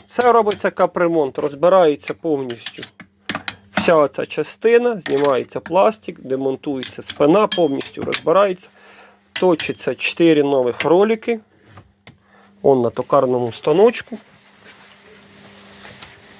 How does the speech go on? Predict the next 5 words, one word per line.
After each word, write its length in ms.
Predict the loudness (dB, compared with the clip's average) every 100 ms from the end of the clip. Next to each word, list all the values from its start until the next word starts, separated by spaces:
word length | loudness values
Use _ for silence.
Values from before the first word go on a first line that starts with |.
| -20 -20 -20 -14 -12 -12 -20 -20 -20 -20 -20 -20 -14 -12 -12 -6
Чотири 440 | -2 2 4 6
нові 260 | 4 4 4
ролики, 640 | 4 4 2 -4 -6 -6 -8 -18 -4
нові 500 | 4 4 4 0 -8 -12 -20 -20 -20
втулки, 720 | -10 -4 -4 -4 -4 -4